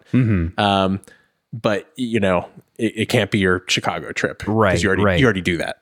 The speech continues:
Speaker 2: So,
Speaker 1: Right.
Speaker 2: so <laughs> So that's, that's, that's my very long way of saying, if you could go anywhere in the world as a vacation trip yearly, not just once, it's,
Speaker 1: Right.
Speaker 2: it's not just a, you know,
Speaker 1: Right.
Speaker 2: it's not just, "Oh, yeah, we, we visited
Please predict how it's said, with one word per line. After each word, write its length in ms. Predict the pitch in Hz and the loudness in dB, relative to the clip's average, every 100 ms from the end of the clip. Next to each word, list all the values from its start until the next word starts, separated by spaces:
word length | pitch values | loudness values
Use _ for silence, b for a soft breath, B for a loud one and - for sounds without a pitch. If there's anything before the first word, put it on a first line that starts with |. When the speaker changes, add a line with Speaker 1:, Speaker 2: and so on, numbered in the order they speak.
| 165 | -4
Speaker 2:
So, 140 | - | 0
Speaker 1:
Right. 240 | 113 90 | 0 0
Speaker 2:
so 400 | 85 135 110 107 - B B B B B | 2 2 2 2 -2 B B B B B
<laughs> 600 | 127 - 151 - 165 165 | -2 0 0 0 0 0
So 180 | 120 135 | 2 0
that's, 180 | 160 - | 0 0
that's, 340 | 156 151 - | 0 0 -2
that's 320 | 147 - 117 | -4 -2 -2
my 160 | 127 117 | 0 2
very 260 | 117 123 117 | 2 4 4
long 220 | 117 113 | 2 2
way 140 | 107 | 2
of 100 | 101 | 2
saying, 300 | - 95 110 - 220 208 B | 2 0 0 -4 -6 -4 B
if 140 | 135 | 0
you 60 | 135 | 0
could 100 | 135 | 0
go 180 | 147 143 | 0 0
anywhere 340 | 156 180 180 | 2 2 2
in 60 | 175 | 2
the 60 | 143 | 2
world 320 | 135 131 127 | 2 2 0
as 200 | 120 113 | 0 -2
a 40 | |
vacation 440 | 107 104 127 107 110 | -2 -2 -2 -2 -4
trip 280 | - 101 - B B B | -2 -2 -4 B B B
yearly, 720 | 175 131 170 151 117 92 90 | -2 0 2 2 2 0 0
not 220 | 123 123 156 | 0 0 0
just 200 | 170 160 | 0 2
once, 380 | 135 92 - 110 | 0 0 -2 -2
it's, 80 | 113 | 0
Speaker 1:
Right. 260 | 107 90 | 0 0
Speaker 2:
it's 220 | 87 127 | 0 -2
not 340 | 123 123 127 139 | 0 2 0 0
just 320 | 131 123 - | 0 0 0
a, 300 | 117 110 104 104 _ _ _ - | 2 4 2 0 _ _ _ -4
you 140 | 117 | 0
know, 0 | |
Speaker 1:
Right. 360 | 107 90 85 - - _ _ _ - | 2 0 -2 -8 -18 _ _ _ -10
Speaker 2:
it's 100 | - | 0
not 180 | 113 107 | 0 2
just, 180 | 113 | 2
"Oh, 160 | 117 110 | 2 4
yeah, 140 | 113 | 4
we, 140 | 104 104 | 2 0
we 180 | 104 120 | -2 0
visited 500 | 113 110 104 98 | 0 2 2 0